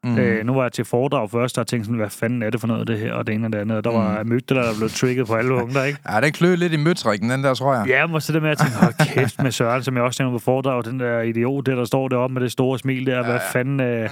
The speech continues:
Speaker 1: Mhm.
Speaker 2: hvad skal han kunne lære mig?" tænkte jeg nærmest, ikke? Så der var sådan en, øh, overbevisning, negativ overbevisning og
Speaker 1: Mhm.
Speaker 2: en bedrevidenhed og undersocialisering, der ligesom spillede ind fra start for mig.
Speaker 1: Ja.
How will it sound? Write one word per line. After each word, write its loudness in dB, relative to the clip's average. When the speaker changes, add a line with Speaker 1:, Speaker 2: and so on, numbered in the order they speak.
Speaker 1:
Mhm. -16
Speaker 2:
hvad 2
skal -2
han 0
kunne 0
lære 0
mig?" -2
tænkte -2
jeg 0
nærmest, -4
ikke? -2
Så 2
der 4
var 2
sådan -2
en, 0
øh, 0
overbevisning, 0
negativ 0
overbevisning -2
og 0
Speaker 1:
Mhm. -12
Speaker 2:
en -12
bedrevidenhed 0
og 0
undersocialisering, -2
der 0
ligesom 0
spillede 0
ind -4
fra -4
start -2
for -2
mig. -4
Speaker 1:
Ja. 2